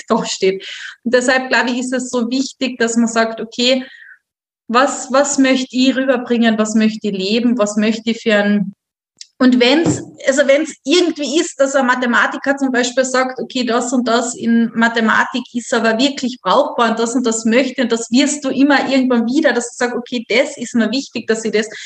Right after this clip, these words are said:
aber dass man sich einfach mit dem ein bisschen auseinandersetzt und nicht so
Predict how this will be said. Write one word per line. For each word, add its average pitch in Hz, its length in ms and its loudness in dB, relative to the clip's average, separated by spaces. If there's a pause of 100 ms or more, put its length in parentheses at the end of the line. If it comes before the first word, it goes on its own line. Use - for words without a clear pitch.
(160)
aber 226 140 2
dass 247 160 2
man 233 120 4
sich - 240 -2
einfach 220 260 0
mit 220 180 4
dem 220 120 4
ein 247 60 2
bisschen 233 160 -2
auseinandersetzt 240 800 -2
und 226 120 4
nicht 233 160 2
so 220 260 0